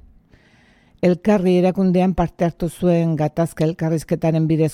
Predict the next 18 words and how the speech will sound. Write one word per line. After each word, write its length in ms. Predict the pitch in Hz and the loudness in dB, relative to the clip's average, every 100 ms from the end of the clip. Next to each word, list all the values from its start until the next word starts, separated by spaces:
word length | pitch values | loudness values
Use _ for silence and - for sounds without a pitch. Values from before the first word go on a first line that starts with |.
| - | -2
konpontzeko 680 | 151 165 170 - 147 151 | -2 0 -2 -2 -4 -2
metodologia 880 | 147 147 143 165 160 147 139 - 147 | -2 -2 -2 0 0 0 -2 -4 -4
ezagutu 520 | 139 - 147 139 - 120 | -4 -4 -4 -4 -8 -10
zuen. 360 | - 131 127 - _ _ _ _ _ _ _ _ _ _ _ _ _ _ - | -6 -6 -6 -10 _ _ _ _ _ _ _ _ _ _ _ _ _ _ -4
Bidea 400 | 170 175 202 208 | 2 4 4 4
helburu 380 | 202 208 202 185 | 2 2 2 2
erakundeak 800 | 190 185 185 180 180 208 240 - _ - | 2 -2 -2 0 2 0 -4 -12 _ -4
indarkeriez 880 | 170 170 185 180 190 180 175 170 - | 0 2 2 0 0 2 2 0 -2
aktiboa 540 | 160 - 180 165 160 | -6 -4 -4 0 -2
zer 240 | - 185 160 | -2 -4 -4
zen 320 | - 196 196 | -2 0 2
erakutsi 460 | 160 156 147 - 139 | 0 -2 -6 -8 -8
zion. 420 | - 131 123 127 - _ _ _ _ _ _ _ | -4 -2 -2 -4 -10 _ _ _ _ _ _ _
Hego 240 | 170 160 180 | 0 2 2
Afrika 480 | 175 170 165 196 202 | 0 -2 -2 -2 -4
eta 140 | - | -2
Ipar 320 | 147 147 170 165 | -2 -2 -2 0
Irlandan 720 | 147 156 151 165 185 220 | -2 -2 -2 0 0 -2